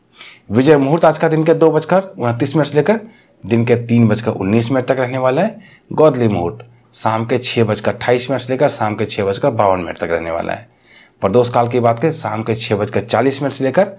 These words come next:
रात्रि के आठ बजकर सत्तावन मिनट तक रहने वाला है। ब्रह्म मुहूर्त आज का सुबह के चार बजकर छत्तीस मिनट से लेकर सुबह के छह बजकर आठ मिनट तक रहने वाला है।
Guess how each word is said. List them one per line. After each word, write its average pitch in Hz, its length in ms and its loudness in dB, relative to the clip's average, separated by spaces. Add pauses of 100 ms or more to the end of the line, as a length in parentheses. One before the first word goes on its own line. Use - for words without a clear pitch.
(420)
रात्रि 101 340 0
के 139 280 -4
आठ 101 280 0
बजकर 175 300 0 (280)
सत्तावन 110 520 2
मिनट 139 160 0
तक 143 120 -2
रहने 139 200 2
वाला 139 220 4
है। 226 180 -4 (280)
ब्रह्म 151 300 2
मुहूर्त 139 320 0
आज 95 160 0
का 90 140 -4
सुबह 113 300 0
के 185 200 0 (640)
चार 113 220 6
बजकर 185 420 -2 (1400)
छत्तीस 151 380 0
मिनट 147 120 2
से - 120 -4
लेकर 139 260 2 (280)
सुबह 123 260 0
के 117 140 0
छह 117 180 -4
बजकर 98 240 -2
आठ - 340 -4
मिनट 87 120 -12
तक 143 140 -2
रहने 90 220 -2
वाला 82 220 -8
है। - 160 -16